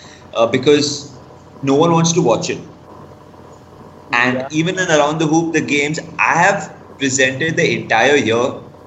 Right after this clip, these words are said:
Speaker 1: and I've not covered a single Spurs game.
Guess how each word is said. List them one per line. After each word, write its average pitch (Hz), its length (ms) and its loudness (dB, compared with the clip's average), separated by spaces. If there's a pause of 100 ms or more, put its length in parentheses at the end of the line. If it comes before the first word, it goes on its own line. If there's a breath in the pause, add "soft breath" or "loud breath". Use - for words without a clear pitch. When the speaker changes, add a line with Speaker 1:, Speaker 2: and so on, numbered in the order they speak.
(380 loud breath)
Speaker 1:
and 135 180 2
I've 151 140 -2
not 143 280 0
covered 151 360 2
a 143 100 -4
single 131 420 -4
Spurs 110 360 -6
game. 82 260 -10